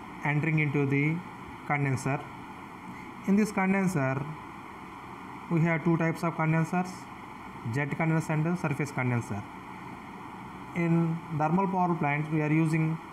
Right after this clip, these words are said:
surface condensers. In surface condenser, it is not direct contact to the vapor. In the condenser having the coil,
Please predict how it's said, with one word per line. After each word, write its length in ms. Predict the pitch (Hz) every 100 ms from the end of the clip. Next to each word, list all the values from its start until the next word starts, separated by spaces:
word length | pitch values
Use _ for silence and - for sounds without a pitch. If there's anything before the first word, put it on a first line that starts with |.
| -
surface 320 | 165 170 170
condensers. 560 | 147 127 110 - - - - - - - - -
In 100 | 160
surface 380 | 180 180 208 208
condenser, 560 | 180 135 117 - 131 143 180 - - - - - - - - - - - -
it 60 | 156
is 120 | 156
not 300 | 160 165 160 160 - - - - - 127
direct 380 | 127 156 180 165
contact 340 | 165 151 156 -
to 100 | 139
the 240 | 131 151 180 - - - - - - - - - - - - - - - - - - - - - 127
vapor. 400 | 143 139 107 92 - - - - - - - - - - - -
In 100 | 170
the 80 | 180
condenser 440 | 190 185 190 190
having 340 | 180 170 160 160
the 60 |
coil, 460 | 160 139 135 135 165